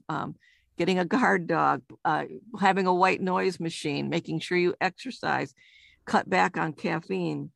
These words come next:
whatever it is you need to do to get sleep, you need to do that on a, in a regular basis. And so by, I would, I basically recommend that you look at all three dimensions of your life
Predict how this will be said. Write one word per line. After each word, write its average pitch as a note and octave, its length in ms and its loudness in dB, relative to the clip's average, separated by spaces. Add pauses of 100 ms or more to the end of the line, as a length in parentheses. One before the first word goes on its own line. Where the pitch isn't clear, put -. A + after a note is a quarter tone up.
(220)
whatever C4 340 4
it B3+ 80 2
is A#3 220 2
you G#3 80 -2
need G3 220 0
to - 120 -8
do G3 240 -2
to E3+ 80 -2
get E3+ 220 -2
sleep, F#3 340 0
you D3+ 100 -2
need D3+ 240 -4
to - 120 -12
do D#3+ 220 -4
that D#3 240 -6
on D3+ 140 -4
a, D#3 120 -6
in D#3+ 100 -4
a D#3+ 80 -4
regular D#3+ 540 -2
basis. - 600 -8 (100)
And G#3+ 200 6
so A3 300 4
by, F#3+ 500 4 (200)
I G3+ 100 2
would, G3 140 0
I F#3+ 180 2
basically - 560 -2
recommend F3+ 580 2
that - 100 -2
you F#3+ 120 4
look F3 200 -4
at E3 60 0
all D#3+ 180 0
three E3+ 220 0
dimensions D#3+ 580 -4
of - 180 -6
your - 180 -6
life E3 520 2